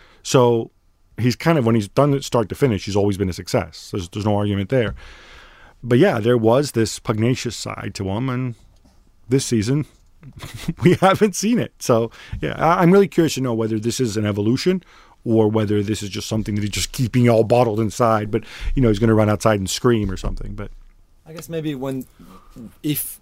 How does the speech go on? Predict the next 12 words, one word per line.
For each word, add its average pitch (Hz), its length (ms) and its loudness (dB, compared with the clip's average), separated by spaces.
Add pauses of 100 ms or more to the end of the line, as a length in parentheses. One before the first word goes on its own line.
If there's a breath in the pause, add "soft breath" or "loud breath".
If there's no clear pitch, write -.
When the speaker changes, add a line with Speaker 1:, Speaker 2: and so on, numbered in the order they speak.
(100)
Speaker 2:
or 101 120 -12
when 113 340 -2
the 98 80 -10
results 110 720 -8 (340)
are 101 100 -10
not 117 220 -4
as 104 140 -12
good, 113 420 -4 (1200)
that's 117 240 -6
when 110 100 -4
maybe 113 220 -6
the, 101 160 -8